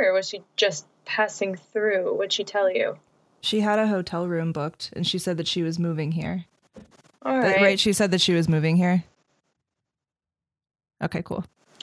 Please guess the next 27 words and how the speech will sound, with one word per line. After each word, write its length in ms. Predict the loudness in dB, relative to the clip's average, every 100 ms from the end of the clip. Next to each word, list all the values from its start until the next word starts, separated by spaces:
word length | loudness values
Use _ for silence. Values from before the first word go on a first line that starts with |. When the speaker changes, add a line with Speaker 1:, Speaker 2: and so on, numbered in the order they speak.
| -8
Speaker 2:
Just 160 | -2 2
making 60 | 4
Speaker 1:
My 20 | 4
Speaker 2:
sure 100 | 2
that 100 | 2
I 60 |
remember 340 | 0 0 -2 -4
correctly. 440 | -4 -4 -2 -2 -4 -18 -20 -20 -20 _ -20 -20 -12
Speaker 1:
She's 240 | -2 0
a 80 | 0
person 360 | 2 2 2 0
to 60 |
keep 240 | 2 0 0
an 120 | 0
eye 260 | 0 2 4
on, 200 | 4 2
and 140 | 0
she 160 | -2 -2
said 280 | 0 2 2
that 160 | 0
there 140 | 0 4
were 220 | 2 2 2
others 420 | 2 2 0 0
also 400 | 0 2 0 0
working 380 | 0 0 -2 -2
for 160 | -2
Jacqueline, 800 | 0 0 0 0 -2 -2 -2 -8